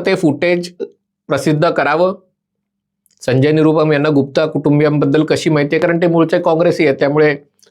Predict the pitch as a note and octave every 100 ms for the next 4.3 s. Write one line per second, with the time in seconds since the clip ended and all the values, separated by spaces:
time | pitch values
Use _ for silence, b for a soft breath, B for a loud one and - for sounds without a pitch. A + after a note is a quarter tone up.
0 | - B2+ B2+ D#3 D#3+ C#3+ D3+ D3 C#3+ C#3+
1 | D#3 E3 E3+ - _ - C3 - - b
2 | b b - D3 - F3+ E3+ C#3 C#3 E3+
3 | E3+ D3+ D#3+ F3+ F3+ F3 G3+ G3 F#3 F3+
4 | D3+ C3+